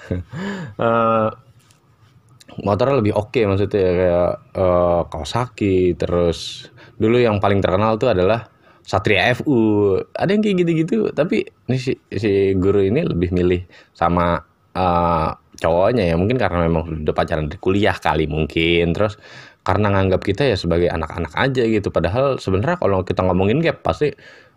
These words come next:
gapnya nggak jauh, men, gapnya cuma lima enam tahun palingan, kita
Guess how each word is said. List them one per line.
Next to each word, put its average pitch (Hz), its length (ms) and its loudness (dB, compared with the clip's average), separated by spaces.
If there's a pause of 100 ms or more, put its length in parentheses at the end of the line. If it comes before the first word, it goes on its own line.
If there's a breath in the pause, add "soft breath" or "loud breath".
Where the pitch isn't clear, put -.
gapnya 92 400 -2
nggak - 80 -20
jauh, 127 260 0
men, 110 240 -4
gapnya 101 380 -2
cuma 113 100 2
lima 101 300 0
enam 98 240 0
tahun 117 320 0
palingan, 85 480 -4 (400)
kita - 180 -4